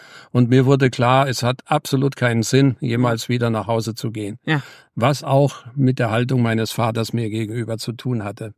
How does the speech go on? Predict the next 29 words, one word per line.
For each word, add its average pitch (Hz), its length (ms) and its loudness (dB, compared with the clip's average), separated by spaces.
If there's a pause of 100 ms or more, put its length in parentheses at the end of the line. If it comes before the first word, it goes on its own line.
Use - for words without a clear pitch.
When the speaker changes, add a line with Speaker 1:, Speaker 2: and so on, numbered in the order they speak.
Speaker 2:
Mhm. 175 380 -4 (320)
Speaker 1:
So, 139 300 2
und 113 220 -2
dann, 180 340 0 (160)
äh, 139 440 2 (300)
war 143 720 0
auch 135 220 2
der, 123 460 -2
die 123 140 -4
Entscheidung 143 520 2
zur 135 160 0
Weiterbildung 123 640 0
getroffen, 107 520 -2
also, 107 520 -4 (140)
äh, 165 40 -6
Holztechnikum 123 1080 0
Rosenheim, 120 640 2 (420)
betriebswirtschaftliche 123 1200 0
Weiterbildung, 117 800 0
und 110 220 -4
so 107 180 -2
konnte 120 340 -2
ich 117 240 -10
dann, 117 260 -2 (560)
äh, 113 280 4
nach 113 240 0
Abschluss 127 420 -2
des 120 200 -4
Studiums 123 680 0